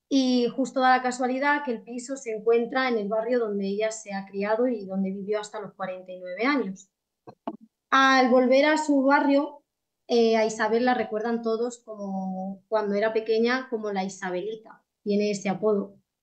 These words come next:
Cuando sale, todo el mundo, pues, la saluda, todo el mundo le recalca lo bien que la ve y lo bien que está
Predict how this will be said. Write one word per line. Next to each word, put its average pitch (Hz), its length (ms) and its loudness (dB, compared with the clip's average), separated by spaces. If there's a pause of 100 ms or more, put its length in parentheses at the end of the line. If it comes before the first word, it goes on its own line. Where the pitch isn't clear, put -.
(280)
Cuando 247 400 4
sale, 269 360 2
todo 240 220 2
el 233 100 4
mundo, 247 380 2
pues, 202 180 -4
la 196 120 -6
saluda, 262 600 0
todo 226 200 2
el 220 60 -2
mundo 214 580 -6
le 208 120 -4
recalca 220 640 -2
lo 208 140 -2
bien 202 200 -4
que 262 120 -4
la 247 100 0
ve 226 160 2
y 240 60 -4
lo 220 100 -2
bien 202 180 -6
que 226 80 -8
está 208 440 -6